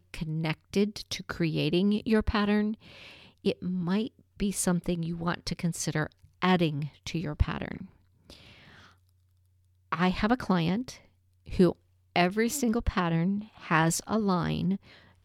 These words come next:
in the yarn section of her pattern with yarn substitutions, and that she gets from yarn sub dot com. Yarn Sub,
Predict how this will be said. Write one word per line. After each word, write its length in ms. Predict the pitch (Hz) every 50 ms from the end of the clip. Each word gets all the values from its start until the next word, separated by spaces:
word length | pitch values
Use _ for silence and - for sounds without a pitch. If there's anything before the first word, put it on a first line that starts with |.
| - -
in 280 | 175 185 190 190 190
the 460 | 190 214 196 185 190 185 180 175 170 - _ _ -
yarn 680 | 254 196 175 185 190 185 185 190 190 190 196 185 180 - - - _ _ _ _
section 580 | - - - 208 190 - - - - 196 190 190
of 200 | - 190 180 202
her 100 | 214 208
pattern 520 | - 180 156 165 156 139 - - - 170 _ _ _ _ - - - - - - - - - _ _ _ _ _ _ _ _ _ _ -
with 200 | - 190 185 - 190
yarn 200 | 180 175 165 165
substitutions, 1000 | - - 165 160 - - - - - - 160 - - - - - - - - - _ _ _ _ _ _ _ _ _ - - - - -
and 240 | - 170 165 170 175
that 240 | 180 180 - - -
she 180 | - - -
gets 360 | - 208 180 180 180 - - -
from 220 | - - 196 190
yarn 280 | 185 175 165 156 160 165
sub 420 | - - 180 175 160 156 160 - - - _ _ _ _ _ _ -
dot 220 | 170 160 - -
com. 280 | - - - - 196 190 _ _ _ _ _ _ - _ _ _ _ _ _ _ _ _ _ _ _ _ _ - - - - - - - - - - - _ -
Yarn 340 | 180 180 180 185 196 208 220
Sub, 460 | - - - 262 220 214 220 208 202